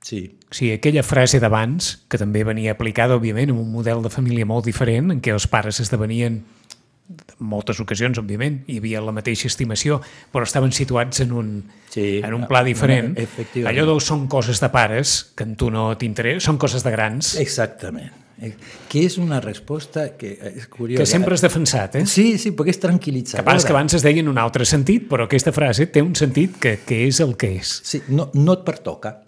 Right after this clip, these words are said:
Speaker 1: no, no t'amoïnis. Ah, doncs val, ja està. Me'n recordo fa molts anys un ne-, un nen que li preguntava a la mare per què serveix el, el melic.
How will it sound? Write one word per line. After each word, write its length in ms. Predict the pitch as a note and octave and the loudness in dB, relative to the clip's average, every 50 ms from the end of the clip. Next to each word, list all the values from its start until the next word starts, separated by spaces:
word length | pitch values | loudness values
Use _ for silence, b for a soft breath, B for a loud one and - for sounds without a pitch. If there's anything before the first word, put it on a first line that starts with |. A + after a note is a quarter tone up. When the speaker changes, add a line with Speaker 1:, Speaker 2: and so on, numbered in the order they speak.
| _ - | _ -8
Speaker 1:
no, 160 | C3 D3 D#3 D3 | -8 -8 -6 -4
no 140 | D3+ E3 D#3+ | -4 -4 0
t'amoïnis. 500 | - D#3+ C3 B2 A2+ F#2 F2 F#2 F#2+ - - | 0 0 2 2 0 -2 -4 -6 -8 -8 -8
Ah, 180 | - G#2 - - _ _ _ _ | -8 -8 -8 -12 _ _ _ _
doncs 280 | - - E2+ E2 - - | -16 -16 -14 -16 -14 -14
val, 280 | F2+ D#2 D2+ E2 - - _ _ _ - | -14 -14 -14 -14 -18 -18 _ _ _ -12
ja 100 | A2 G#2 | -12 -12
està. 460 | - - - - E2 D2 F#2 D#3 B B B B B B B B B B B B - - - - | -12 -14 -16 -18 -14 -10 -10 -10 B B B B B B B B B B B B -20 -20 -12 -8
Me'n 160 | B2 A2 G#2+ E2+ | -6 -6 -6 -6
recordo 280 | F#2 F2+ A2 C3 C#3 | -8 -6 -4 -4 -4
fa 180 | C3+ - A#2+ A2+ | -4 -4 -4 -4
molts 320 | A2+ A2 A2 A2 G2 G2+ | -4 -4 -4 -6 -6 -4
anys 320 | A2 A2 F#2+ G2+ C#3 B2+ A2 | -4 -4 -4 -4 -6 -8 -8
un 220 | G#2+ G#2 G#2+ G#2 | -6 -4 -2 -2
ne-, 140 | A2+ A2 - - | -2 -4 -6 -6
un 160 | A#2 A#2 A2+ | -6 -6 -4
nen 220 | A#2+ B2 C3 C#3 | -4 -4 -4 -4
que 100 | C3+ C#3 A#2+ | -4 -6 -6
li 120 | A#2 G#2+ | -6 -6
preguntava 540 | F#2+ G#2 F#2+ F2+ G2 F#2+ - A2+ A#2+ B2 A#2+ | -6 -6 -6 -6 -8 -8 -8 -6 -6 -6 -6
a 40 | A2+ | -6
la 100 | G#2+ G2 | -8 -8
mare 400 | A2+ A#2 G#2 F2+ F2+ F#2 B2+ - - _ _ _ b b b b b b b b b b b b b b b _ | -8 -8 -8 -8 -10 -12 -14 -14 -18 _ _ _ b b b b b b b b b b b b b b b _
per 180 | - A#2 A2+ - | -4 -4 -4 -2
què 140 | - C#3+ | -2 -2
serveix 400 | C#3 - C3+ G#2 A2+ G#2+ G#2+ - | -2 -2 -2 -2 -2 -4 -4 -4
el, 160 | - F#2 F#2 F2+ - - A2 | -6 -8 -8 -8 -10 -10 -8
el 120 | F#2+ F#2+ | -6 -6
melic. 440 | F#2 F#2 E2+ D#2+ D#2+ C#2 - - | -6 -6 -8 -8 -12 -14 -18 -20